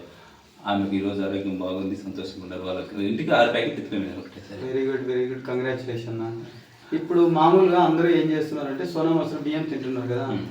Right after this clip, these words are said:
Speaker 2: అవి తినడం వల్ల ఏం సమస్య వస్తుంది, ఎట్లా సమస్య
Speaker 1: ఆ,
Speaker 2: వస్తుంది?
Speaker 1: వాళ్ళు అవి తినడం వల్ల రోజు రోజుకు వాళ్ళ ఇంట్లో ఆరోగ్యాలు క్షీణిస్తాయి తప్ప ఆరోగ్యం రాదు. కారణం ఏంటంటే దాంట్లో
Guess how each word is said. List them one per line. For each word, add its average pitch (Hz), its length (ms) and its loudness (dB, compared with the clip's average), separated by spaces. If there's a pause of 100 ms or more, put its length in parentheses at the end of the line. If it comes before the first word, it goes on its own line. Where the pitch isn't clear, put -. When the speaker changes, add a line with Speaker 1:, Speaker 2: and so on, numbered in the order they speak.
(160)
Speaker 2:
అవి 156 160 2
తినడం 185 440 4
వల్ల 180 200 4
ఏం 160 220 4
సమస్య 156 380 -2
వస్తుంది, 165 400 -2
ఎట్లా 165 260 2
సమస్య 147 380 -2
Speaker 1:
ఆ, - 20 0
Speaker 2:
వస్తుంది? 113 320 -4
Speaker 1:
వాళ్ళు 98 240 0
అవి 95 140 -2
తినడం 120 380 -6
వల్ల 160 160 4
రోజు 143 300 4
రోజుకు 156 420 0
వాళ్ళ 156 480 4
ఇంట్లో 120 240 2
ఆరోగ్యాలు 151 520 4
క్షీణిస్తాయి 143 480 2
తప్ప 113 300 -2 (500)
ఆరోగ్యం 113 480 -4
రాదు. 110 280 4 (420)
కారణం 165 300 6
ఏంటంటే 160 300 -4
దాంట్లో 127 640 2